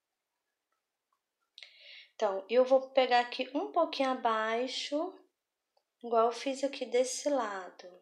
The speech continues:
tá? E agora eu vou colocar minha agulha aqui. Vou sair aqui em cima. Aí não puxa muito, tá? Pra não ficar repuxado.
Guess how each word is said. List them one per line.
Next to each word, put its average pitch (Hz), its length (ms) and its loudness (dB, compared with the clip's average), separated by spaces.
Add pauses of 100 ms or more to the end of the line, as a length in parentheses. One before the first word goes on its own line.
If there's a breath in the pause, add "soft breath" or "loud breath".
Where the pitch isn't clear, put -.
(1200)
tá? 254 260 -4
E 277 80 2
agora 247 220 4
eu 240 40 0
vou 233 120 -4
colocar 233 460 -2
minha 214 180 -6
agulha 202 320 -6
aqui. 311 600 -2 (1500 loud breath)
Vou 269 180 4
sair 247 360 4
aqui 233 300 -2
em 269 180 2
cima. 269 1400 -2 (4000 loud breath)
Aí 202 120 -12
não 233 140 -2
puxa 285 400 -2
muito, 220 480 -8
tá? - 240 -10
Pra 214 180 -12
não 208 120 -12
ficar 208 220 -10
repuxado. 202 1080 -6